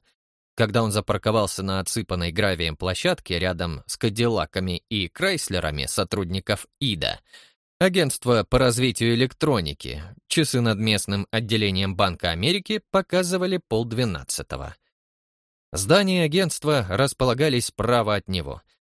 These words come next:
Белые бетонные кубы на фоне холмов растущего промышленного города.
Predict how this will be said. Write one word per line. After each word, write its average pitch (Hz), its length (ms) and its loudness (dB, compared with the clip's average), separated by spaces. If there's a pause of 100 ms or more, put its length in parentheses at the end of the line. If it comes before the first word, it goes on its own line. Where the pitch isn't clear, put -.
(160)
Белые 117 420 2
бетонные 104 560 0
кубы 92 480 -2
на 73 180 -10
фоне 110 360 -2
холмов 98 540 -2
растущего 101 720 -2
промышленного 101 680 -2
города. 104 460 -2